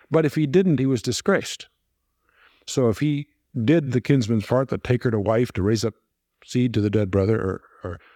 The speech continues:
or, and take the land, whatever, if he did that, great. If he didn't do that, she was to, um,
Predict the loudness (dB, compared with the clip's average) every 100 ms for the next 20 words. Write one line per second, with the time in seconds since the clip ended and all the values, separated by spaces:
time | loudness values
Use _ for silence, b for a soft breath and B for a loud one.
0 | b -2 0 0 0 0 0 0 0 0
1 | 2 2 2 -2 -6 b b -6 -2 0
2 | 2 0 2 2 2 0 -2 2 2 2
3 | 0 2 2 2 0 -4 -4 0 0 -2
4 | b b b b 2 4 2 -4 -14 _
5 | _ _ 0 2 2 0 0 0 0 -2